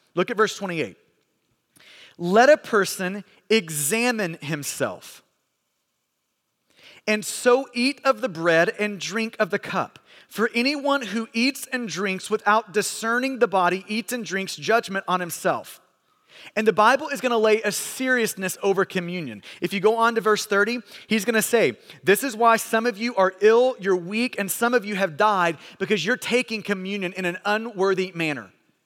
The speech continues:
You're doing this wrongly. You're doing this without examining yourself.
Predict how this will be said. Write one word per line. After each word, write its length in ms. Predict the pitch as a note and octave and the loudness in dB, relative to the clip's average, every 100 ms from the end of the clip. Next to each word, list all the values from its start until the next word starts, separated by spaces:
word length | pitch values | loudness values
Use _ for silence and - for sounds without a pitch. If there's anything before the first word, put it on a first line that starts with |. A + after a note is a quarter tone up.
| _ _ _ | _ _ _
You're 160 | D3+ A#3 | -4 -2
doing 320 | F#3+ C4 A#3+ | 0 -2 0
this 200 | A3 - | 0 -2
wrongly. 480 | E3+ G3 G3 C#3+ B2 - - | -2 0 0 -2 -6 -12 -8
You're 180 | E3 A#3+ | -2 -2
doing 400 | D#3+ C#4 D4+ A3+ | -2 -2 -2 -2
this 180 | G3+ | -4
without 460 | G#3+ A3+ A3 B3 B3+ | -2 0 2 2 0
examining 640 | G#3 F3+ C#4 D#4 D#4 E3 | -10 -4 -2 -2 -2 -6
yourself. 580 | B2+ B2+ - A2 E2 - | -4 -8 -6 -10 -10 -20